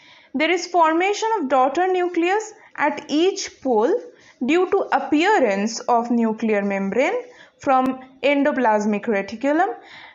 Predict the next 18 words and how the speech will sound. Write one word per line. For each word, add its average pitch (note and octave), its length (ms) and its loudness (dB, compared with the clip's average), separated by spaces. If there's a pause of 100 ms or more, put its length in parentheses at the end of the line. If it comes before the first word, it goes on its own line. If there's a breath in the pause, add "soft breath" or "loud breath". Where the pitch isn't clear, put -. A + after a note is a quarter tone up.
(180 loud breath)
nucleoli D#4+ 960 2
from B3 540 -2
S E4+ 260 -2
A G4 140 -2
T E4+ 140 0
chromosomes, A3 840 -2 (880 soft breath)
and E4+ 400 -2
so A#3+ 280 -2
on. F3+ 280 -4 (600 loud breath)
There D4 140 0
is C4 200 0
disappearance D4 1000 0
of A3+ 340 0 (100)
astral D#4+ 580 0
rays D4 520 0
and A#3 460 -2 (280 loud breath)
spindle E4+ 760 0 (140)
fibers. G3+ 840 -2